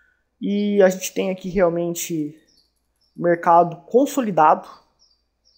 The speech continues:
certo? O dia inteiro ontem foi consolidado. No início do pregão nós identificamos a consolidação, mas a tendência é de alta.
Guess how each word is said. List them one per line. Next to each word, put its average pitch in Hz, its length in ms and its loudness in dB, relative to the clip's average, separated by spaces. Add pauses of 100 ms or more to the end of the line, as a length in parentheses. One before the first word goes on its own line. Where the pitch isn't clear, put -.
(600)
certo? - 480 -6 (320)
O - 60 -10
dia 156 160 -2
inteiro 208 380 4
ontem 175 400 2
foi 170 160 -8
consolidado. 151 680 -2 (440)
No 156 100 -2
início 170 240 0
do 175 80 0
pregão 170 340 6
nós 160 200 4
identificamos 156 640 -2
a 143 40 -6
consolidação, 143 640 -6
mas 190 160 0
a 202 80 4
tendência 190 520 -2
é 190 100 2
de 196 140 0
alta. - 320 -4